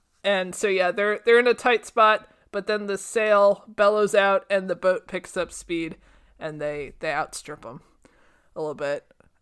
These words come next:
Um, they approach the shoal, and they're like, "Oh shit, like, the other galley knows about it, and, like, this could end very badly." Um, and Tobble calls for the oars to come up,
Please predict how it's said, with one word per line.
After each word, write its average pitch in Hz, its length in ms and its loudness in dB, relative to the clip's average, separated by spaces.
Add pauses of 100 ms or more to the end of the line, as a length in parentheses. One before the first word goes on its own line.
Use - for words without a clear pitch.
(180)
Um, 170 440 -4 (220)
they 214 100 -2
approach 302 380 4
the 359 120 0
shoal, 254 760 4 (120)
and 208 240 0
they're 208 140 -2
like, 202 320 0
"Oh 233 180 4
shit, 240 460 0
like, 220 180 -2
the 220 120 0
other 220 180 4
galley 214 320 4
knows 214 240 0
about 208 320 4
it, 208 180 -2
and, 202 100 -10
like, 190 200 -8
this 196 160 -10
could 190 140 -6
end 196 200 0
very 185 180 -6
badly." 208 600 0 (600)
Um, 180 420 -2 (100)
and 190 140 -6
Tobble 233 320 4
calls 226 300 0
for - 80 -10
the 202 120 -6
oars 214 300 0
to 226 80 -6
come 214 220 0
up, 202 260 2